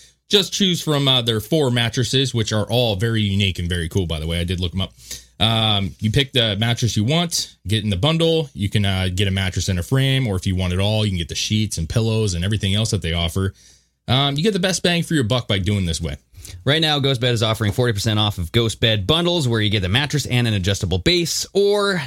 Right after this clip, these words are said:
Speaker 2: you can do thirty percent off of everything if you use the code Drinking Bros at ghostbed dot com slash drinking bros.
Speaker 1: Yeah, guys, it's, uh, basically thirty-five bucks a month. It's not gonna break the bank. Zero dollars down, zero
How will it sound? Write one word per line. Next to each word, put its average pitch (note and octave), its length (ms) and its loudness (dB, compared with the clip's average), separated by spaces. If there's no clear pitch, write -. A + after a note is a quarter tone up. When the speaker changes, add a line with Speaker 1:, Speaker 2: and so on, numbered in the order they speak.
Speaker 2:
you B2 180 2
can A2+ 100 0
do G#2 160 2
thirty A2 260 0
percent G2+ 260 0
off G2+ 120 0
of F2+ 160 -6
everything A#2+ 460 2
if F#2+ 160 -2
you F2+ 60 0
use F2+ 220 0
the E2 80 -4
code F2+ 260 0
Drinking F2 260 -2
Bros F2+ 240 0
at D#2+ 140 -2
ghostbed E2 420 -2
dot D#2+ 220 -2
com C#3 320 2
slash G#2+ 420 -2
drinking F#2 440 0
bros. D2 460 -2
Speaker 1:
Yeah, B2 120 2
guys, G2+ 220 0
it's, G#2+ 140 0
uh, B2 200 2
basically C3+ 420 0
thirty-five A2+ 480 0
bucks F#2+ 240 -2
a F#2+ 40 2
month. E2+ 220 0
It's F2 140 0
not A2+ 160 0
gonna A2+ 140 0
break G#2 240 0
the G2 80 -2
bank. A2+ 440 -2
Zero A#2 400 2
dollars B2+ 320 0
down, A#2 420 0
zero A2 280 0